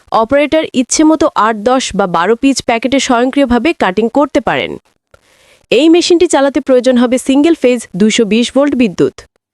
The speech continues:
এবং প্রতি ঘন্টায় বিদ্যুৎ খরচ হয় মাত্র এক দশমিক আট কিলোওয়াট। আমাদের মেশিনগুলোর আকার ও ক্যাটাগরি ভেদে ছয় মাস থেকে এক বছরের পার্টস গ্যারান্টি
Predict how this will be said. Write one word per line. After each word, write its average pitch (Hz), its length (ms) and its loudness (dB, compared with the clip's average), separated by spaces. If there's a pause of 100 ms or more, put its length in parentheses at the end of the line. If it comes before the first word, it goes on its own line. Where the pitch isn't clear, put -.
(600)
এবং 254 260 2 (320)
প্রতি 254 280 0
ঘন্টায় 302 400 0
বিদ্যুৎ 254 260 0 (100)
খরচ 254 280 2
হয় 220 280 -2
মাত্র 202 260 -2 (120)
এক 220 220 0
দশমিক 294 360 0
আট 226 220 -2
কিলোওয়াট। 196 440 0 (920)
আমাদের 294 340 2
মেশিনগুলোর 302 640 2
আকার 254 460 0
ও 214 60 2 (120)
ক্যাটাগরি 285 380 0
ভেদে 180 360 0 (340)
ছয় 262 220 0
মাস 302 200 0
থেকে 320 220 -2
এক 208 240 -2
বছরের 240 340 0
পার্টস 185 340 -4
গ্যারান্টি 220 400 0